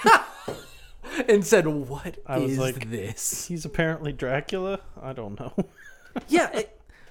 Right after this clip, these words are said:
Speaker 1: what do you even say at this point?
Speaker 2: 'Cause
Speaker 1: Nothing.
Speaker 2: they didn't explain any of that before either. And that's, like, three quarters of the way through the movie.
Speaker 1: This is,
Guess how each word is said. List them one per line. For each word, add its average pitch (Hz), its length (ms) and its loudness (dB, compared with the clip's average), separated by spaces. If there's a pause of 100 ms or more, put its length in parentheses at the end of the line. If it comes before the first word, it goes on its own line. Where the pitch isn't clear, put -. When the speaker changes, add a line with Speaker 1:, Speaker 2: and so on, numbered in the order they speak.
(120)
Speaker 1:
what 190 100 8
do 285 80 10
you 294 80 8
even 226 200 4
say 165 640 2
at 139 60 -2
this 143 120 2
point? 113 340 -6
Speaker 2:
'Cause - 80 -20 (120)
Speaker 1:
Nothing. 208 220 6
Speaker 2:
they 190 100 4
didn't 190 220 0
explain 156 420 -4
any 139 160 0
of 127 80 2
that 123 180 0
before 123 380 -2
either. 117 200 0
And 131 100 -2
that's, 165 160 -2
like, 180 160 -2
three 170 160 0
quarters 139 360 2
of 131 100 2
the 123 40 -2
way 127 140 0
through 127 160 -4
the 117 80 -6
movie. 127 400 -6 (480)
Speaker 1:
This 240 180 2
is, 240 180 0